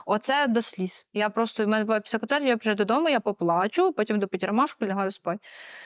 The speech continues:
Тому це, це все дуже важливо. Навіть просто звичайне «дякую».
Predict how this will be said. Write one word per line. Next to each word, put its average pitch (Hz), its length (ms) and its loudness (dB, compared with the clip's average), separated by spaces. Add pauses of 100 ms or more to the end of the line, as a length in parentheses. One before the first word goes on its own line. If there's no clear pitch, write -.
(120)
Тому 254 280 4
це, 233 320 -4
це 311 200 0
все 262 220 -2
дуже 190 240 0
важливо. 190 600 -4
Навіть 247 380 2
просто 254 340 -2
звичайне 214 440 -2
«дякую». 196 600 -6